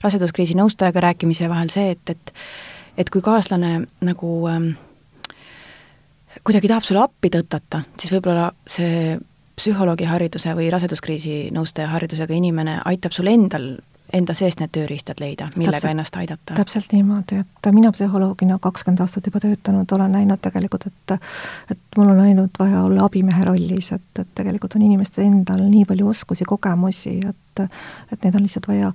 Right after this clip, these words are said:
Speaker 2: õigest kohast nagu lasta lahti, et tuua,
Speaker 1: Mhm.
Speaker 2: tuua üles, et, et leida, leida need üles.
Speaker 1: Ma kujutan ette, et teine selline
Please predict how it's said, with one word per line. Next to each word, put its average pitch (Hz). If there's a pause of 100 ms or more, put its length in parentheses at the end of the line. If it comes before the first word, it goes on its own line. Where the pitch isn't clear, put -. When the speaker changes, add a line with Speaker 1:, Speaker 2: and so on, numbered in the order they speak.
(340)
Speaker 2:
õigest 202
kohast 190
nagu 190
lasta 196
lahti, -
et - (240)
tuua, 190
Speaker 1:
Mhm. 185
Speaker 2:
tuua 202
üles, 185 (220)
et, -
et -
leida, 196
leida 202
need 202
üles. 190 (880)
Speaker 1:
Ma 214
kujutan 262
ette, 233
et 185
teine 233
selline 170